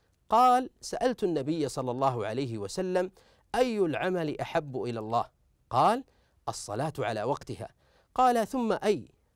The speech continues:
قال: 'ثم بر الوالدين.' قال: 'ثم أي؟' قال: 'الجهاد في سبيل الله.' قال: 'حدثني بهن ولو استزدته لزادني.'" ففي هذا الحديث أول ما نبدأ به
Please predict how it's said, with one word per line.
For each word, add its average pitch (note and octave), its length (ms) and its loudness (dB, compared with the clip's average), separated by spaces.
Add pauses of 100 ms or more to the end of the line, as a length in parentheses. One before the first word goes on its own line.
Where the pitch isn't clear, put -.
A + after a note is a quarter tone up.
(200)
قال: G#3+ 360 4 (440)
'ثم A#2 340 -2
بر E3+ 300 0
الوالدين.' C3+ 600 0 (500)
قال: C#4+ 280 4
'ثم A#3 260 0
أي؟' E3+ 320 -2 (360)
قال: E3+ 360 2 (440)
'الجهاد G#2 640 -4
في F3+ 200 -6
سبيل C#3+ 360 -4
الله.' C3+ 340 2 (340)
قال: A#3+ 340 4
'حدثني A2+ 720 -6
بهن G3+ 480 0 (320)
ولو A#2 300 0
استزدته D#3 760 -6 (380)
لزادني.'" F#2+ 840 -8 (320)
ففي B2+ 240 -8
هذا A#3 240 6
الحديث F3 380 0 (140)
أول A3+ 360 2
ما D#3+ 140 0
نبدأ F3+ 320 -2
به C4 360 0